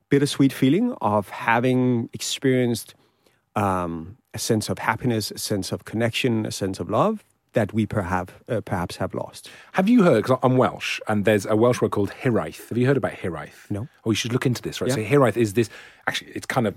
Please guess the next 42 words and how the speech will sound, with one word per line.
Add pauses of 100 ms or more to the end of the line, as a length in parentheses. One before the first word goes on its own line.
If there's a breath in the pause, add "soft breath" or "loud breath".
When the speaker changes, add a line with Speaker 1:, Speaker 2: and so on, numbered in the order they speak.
(100)
Speaker 2:
nostalgia,
bittersweet, (400 loud breath)
and
it
is
that
feeling
of
wanting
to
be
back
home
with
your
community,
surrounded
by
your
family.
And
there's
a (120)
very
common
thing,
a
lot
of, (300 loud breath)
uh,
certainly
in
the
valleys
in
South
Wales, (280 soft breath)
families,
they
don't
move
far,